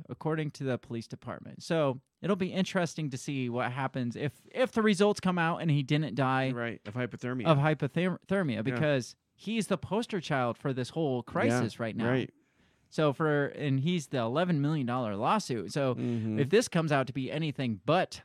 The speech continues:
Speaker 1: hypothermia, man,
Speaker 2: Yeah.
Speaker 1: God bless his family, I guess.
Speaker 2: I
Speaker 1: So ercot manages the electric grid with more than twenty-five million customers,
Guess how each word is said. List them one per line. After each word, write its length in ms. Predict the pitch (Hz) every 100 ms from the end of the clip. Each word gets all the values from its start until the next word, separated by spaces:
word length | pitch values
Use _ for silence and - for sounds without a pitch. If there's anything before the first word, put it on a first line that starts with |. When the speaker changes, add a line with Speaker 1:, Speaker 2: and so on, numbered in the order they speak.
| 139
Speaker 1:
hypothermia, 800 | 143 127 110 151 170 110 101
man, 340 | 107 127 120 101 _ _ _ _
Speaker 2:
Yeah. 180 | 101 87 95
Speaker 1:
God 200 | 143 170
bless 260 | 123 156 -
his 120 | 104
family, 420 | - 127 165 104
I 100 | 92 95
guess. 340 | 131 113 - - - -
Speaker 2:
I 60 | - - - _ _ _ - _ - - _
Speaker 1:
So 280 | - 175 -
ercot 560 | - 247 220 220 175 -
manages 560 | 185 190 196 165 175
the 80 | 160
electric 400 | 156 175 - 170
grid 280 | - 156 143
with 180 | 131 160
more 220 | 160 180
than 160 | 147 117
twenty-five 560 | - 208 208 165 156
million 320 | 143 151 151
customers, 680 | 123 139 131 - 113 110 -